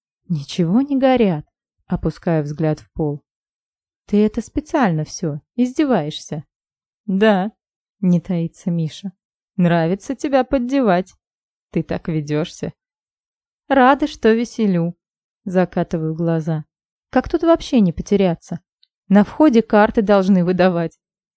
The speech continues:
Хмурюсь, когда мы проходим ещё два чёрных стекла и упираемся в очередную развилку. "Пару раз сходим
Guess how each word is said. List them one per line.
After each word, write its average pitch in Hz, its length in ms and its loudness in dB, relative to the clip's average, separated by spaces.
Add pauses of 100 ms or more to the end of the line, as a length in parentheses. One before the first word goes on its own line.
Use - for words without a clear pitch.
(140)
Хмурюсь, 190 500 -2
когда 165 320 -4
мы 160 140 -2
проходим 175 500 -2
ещё 165 400 -4
два 160 240 0
чёрных 165 420 -6
стекла 175 520 -6 (380)
и 202 60 2
упираемся 185 600 0
в 165 40 -8
очередную 160 520 -4
развилку. 160 640 -4 (800)
"Пару 247 320 4
раз 180 300 2
сходим 180 580 0